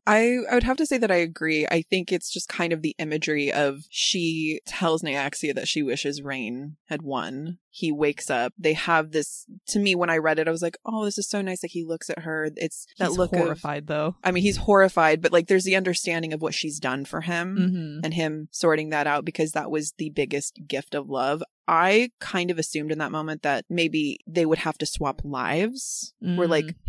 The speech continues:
Speaker 1: her life would be taken away because his was given back.
Speaker 2: Mm-hmm.
Speaker 1: Glad it wasn't the case. But then it was the reveal of literally right then. He gets up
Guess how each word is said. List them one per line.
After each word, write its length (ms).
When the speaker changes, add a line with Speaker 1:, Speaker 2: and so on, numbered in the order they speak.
Speaker 1:
her 140
life 420
would 140
be 120
taken 260
away 200
because 600
his 480
was 160
given 240
back. 420
Speaker 2:
Mm-hmm. 340
Speaker 1:
Glad 220
it 80
wasn't 280
the 80
case. 400
But 180
then 200
it 100
was 200
the 120
reveal 420
of 180
literally 800
right 440
then. 280
He 180
gets 320
up 260